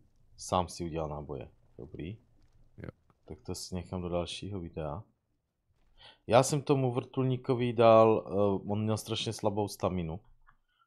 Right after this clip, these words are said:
Speaker 1: Tak jsem mu udělal staminu tisíc čtyři sta,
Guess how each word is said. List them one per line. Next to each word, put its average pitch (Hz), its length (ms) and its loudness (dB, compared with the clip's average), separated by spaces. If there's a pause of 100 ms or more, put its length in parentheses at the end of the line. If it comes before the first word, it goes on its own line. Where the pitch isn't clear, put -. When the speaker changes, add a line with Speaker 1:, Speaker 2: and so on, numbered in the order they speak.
(100)
Speaker 1:
Tak 98 120 -10
jsem 113 160 -4
mu 113 120 0
udělal 110 320 2
staminu 104 600 2
tisíc - 420 -8
čtyři 107 320 -2
sta, 98 460 0